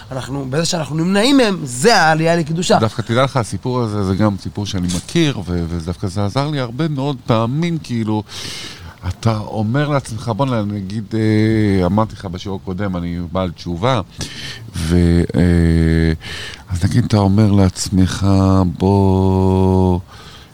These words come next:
Speaker 2: אה, בוא נעשה משהו שהוא לא כדרכי התשובה, לא יודע, אני אלך, אה, לקולנוע או משהו כזה.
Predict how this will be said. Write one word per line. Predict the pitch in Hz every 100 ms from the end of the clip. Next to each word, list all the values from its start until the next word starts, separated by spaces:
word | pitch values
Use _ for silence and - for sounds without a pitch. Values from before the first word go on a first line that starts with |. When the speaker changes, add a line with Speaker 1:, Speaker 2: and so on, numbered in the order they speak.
| - -
Speaker 2:
אה, | - 95 95 95 - - - -
בוא | 113
נעשה | 120 101 - 98
משהו | 98 104 - 95 87
שהוא | 90 90
לא | 95 113 -
כדרכי | 90 87 87 -
התשובה, | 98 - 90 95
לא | 90
יודע, | 101 92 87
אני | 85
אלך, | 85 92 -
אה, | 110 110 95
לקולנוע | 98 - 123 110 110
או | 107 95
משהו | 95 92 101
כזה. | - 90 87 110 110